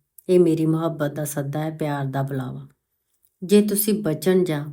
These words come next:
ਪਰਨ ਦੇ ਬੱਧੇ ਨਹੀਂ ਆਉਣਾ ਚਾਹੁੰਦੇ, ਨਹੀਂ ਮਿਲਣਾ ਚਾਹੁੰਦੇ, ਤਦ ਪੁੱਲ ਦੇ ਲਹਿੰਦੇ ਬੰਨੇ ਮੇਰੀ ਰੁੜੀ ਜਾਂਦੀ ਲਾਸ਼ ਵੇਖਣ ਜ਼ਰੂਰ ਆ ਜਾਣਾ।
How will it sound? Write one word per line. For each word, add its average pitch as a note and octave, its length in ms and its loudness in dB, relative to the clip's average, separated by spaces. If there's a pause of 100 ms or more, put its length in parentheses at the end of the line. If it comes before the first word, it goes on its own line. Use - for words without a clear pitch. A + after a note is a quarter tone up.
(140)
ਪਰਨ D#3 320 0
ਦੇ D3+ 120 -2
ਬੱਧੇ D3+ 380 -4
ਨਹੀਂ D#3 440 -2 (300)
ਆਉਣਾ D#3 260 0
ਚਾਹੁੰਦੇ, D#3 380 -2
ਨਹੀਂ E3+ 280 4
ਮਿਲਣਾ D#3 360 2
ਚਾਹੁੰਦੇ, D3+ 420 -4 (300)
ਤਦ E3 220 0
ਪੁੱਲ E3 260 -2
ਦੇ D#3 160 -2
ਲਹਿੰਦੇ D#3+ 500 0 (840)
ਬੰਨੇ D#3+ 420 2 (120)
ਮੇਰੀ F3+ 240 6
ਰੁੜੀ F3+ 240 4
ਜਾਂਦੀ D#3 320 2
ਲਾਸ਼ D3+ 480 0
ਵੇਖਣ D3+ 420 -2
ਜ਼ਰੂਰ D3 360 -6
ਆ C#3+ 160 -6
ਜਾਣਾ। C#3+ 240 -8